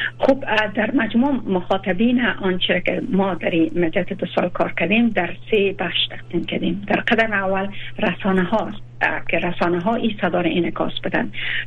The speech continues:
در قدم دوم، اه، نهادهای حقوقی است که این نهادهای حقوقی، اه، بتانن، اه، مردم را کمک کنن در مسائل حقوقی که چگونه، اه،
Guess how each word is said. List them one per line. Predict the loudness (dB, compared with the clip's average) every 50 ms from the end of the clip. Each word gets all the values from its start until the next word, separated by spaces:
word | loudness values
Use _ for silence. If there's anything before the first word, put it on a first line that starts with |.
| -2
در | -2 -2
قدم | 2 2 2 2 2 2 0 0
دوم، | 0 0 2 2 2 0 0 -2
اه، | -2 -2 -2 -2 0 0
نهادهای | 2 2 2 2 0 -4 -4 -2 0 0 2 2 2 0 -2 -4 -6 -8 -6 -2 -2
حقوقی | -2 -2 -2 -4 -2 0 2 2 2
است | 2 0 -2 -4 0
که | 0 0 0 0 -4 -8 -12 -12 -12 -6 0
این | 2 2 4
نهادهای | 4 4 2 0 2 2 2 2 2
حقوقی، | 0 -2 -4 -6 -8 -4 0 2 2 2 2 -2 -6 -10 -8 -8 -8 -2 2
اه، | 2 2 2 2
بتانن، | 2 0 0 2 2 2 2 4 4 2 2 0 0
اه، | -2 0 0 0
مردم | 2 2 4 4 4 4 4 2 2 2 2 2
را | 0 0 -2
کمک | -2 0 2 2 2 2 0
کنن | -2 0 0 0 0
در | 0 -2 -2 0
مسائل | 0 -2 0 2 2 2 2 2
حقوقی | 0 -2 -6 -8 0 0 0 0 0
که | -4 -4 -2 0 0
چگونه، | 2 4 4 4 4 2 0 -4 -6 -6 -6 -6 -6 -4 -2
اه، | 0 2